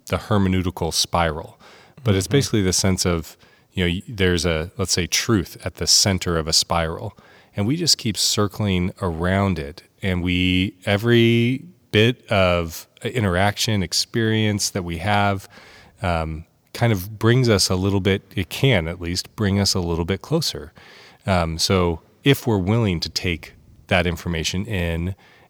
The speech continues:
Speaker 1: and change the things that we already think, and we'll never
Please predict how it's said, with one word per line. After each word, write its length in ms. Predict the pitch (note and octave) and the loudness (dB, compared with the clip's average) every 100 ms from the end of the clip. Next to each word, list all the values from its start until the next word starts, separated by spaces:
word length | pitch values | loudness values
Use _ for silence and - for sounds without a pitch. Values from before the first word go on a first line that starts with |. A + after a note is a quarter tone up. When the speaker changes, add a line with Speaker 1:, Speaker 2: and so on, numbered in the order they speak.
| - | -4
Speaker 1:
and 180 | F#2+ E2 | -2 0
change 480 | - F#2 F#2 F#2 E2 | -2 0 0 0 -4
the 100 | E2+ | -6
things 360 | - F2+ E2 | -4 -4 -4
that 100 | F2+ | -8
we 140 | F2 F#2 | -8 -6
already 680 | F#2+ E2+ E2+ D#2 D#2 D#2 - | -4 -2 -4 -6 -8 -10 -16
think, 500 | - A#2 F#2+ C#2+ - - - - _ | -4 -2 -2 -4 -16 -20 -20 -20 _
and 140 | G2+ | 0
we'll 100 | A#2+ | 2
never 520 | B2 A#2 G#2+ G2+ F#2+ | 4 4 6 4 2